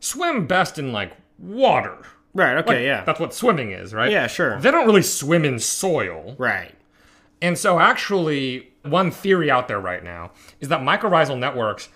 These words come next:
Speaker 1: are actually a way for bacteria to move around in the soil
Speaker 2: Oh.
Speaker 1: because they'll actually run into these hyphae and then be able to crawl along the hyphae.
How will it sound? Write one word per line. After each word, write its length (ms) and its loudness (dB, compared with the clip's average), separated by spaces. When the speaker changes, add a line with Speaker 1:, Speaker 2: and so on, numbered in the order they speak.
Speaker 1:
are 60 2
actually 300 0
a 60 0
way 200 0
for 140 -4
bacteria 520 -4
to 60 -4
move 280 -6
around 580 -8
in 220 2
the 100 -4
soil 640 -2
Speaker 2:
Oh. 280 -4
Speaker 1:
because 320 0
they'll 160 4
actually 360 0
run 420 -2
into 400 -6
these 200 -6
hyphae 560 -6
and 100 -4
then 100 -4
be 60 0
able 140 -2
to 60 -6
crawl 540 2
along 280 -2
the 80 -4
hyphae. 500 -8